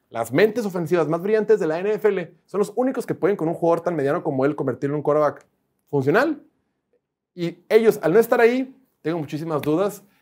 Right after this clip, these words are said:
Eh, entonces, creo que los Raiders tienen la peor situación de quarterback. Y es más, lo hemos comentado hace poquito. Hace como un mes, los Raiders no tenían a un solo quarterback firmado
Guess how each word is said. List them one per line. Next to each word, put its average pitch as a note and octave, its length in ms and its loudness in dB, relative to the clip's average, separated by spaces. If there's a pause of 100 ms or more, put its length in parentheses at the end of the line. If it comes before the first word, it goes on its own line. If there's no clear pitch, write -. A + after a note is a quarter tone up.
Eh, A#2+ 380 -6
entonces, C3+ 280 -14
creo D3+ 200 2
que D#3+ 100 -6
los B2+ 120 0
Raiders C#3 240 -2
tienen D3 160 -4
la D3 140 -6
peor B2 280 -4
situación A#2 680 -12
de A2+ 160 -10
quarterback. G#2+ 400 -10
Y D#3+ 60 0
es F#3+ 80 0
más, F#3+ 180 0
lo D3 60 -2
hemos G#3+ 140 -4
comentado D#3+ 280 -4
hace F3 80 -10
poquito. C#3+ 400 -8 (240)
Hace F#3 220 0
como F3 180 2
un E3 80 0
mes, F#3+ 240 -2
los C#3+ 120 -2
Raiders D#3 200 0
no F#3 100 -2
tenían F#3 360 -4
a C#3+ 180 -2
un A3+ 260 6
solo G3+ 260 0
quarterback F#3+ 300 -2
firmado D#3+ 640 0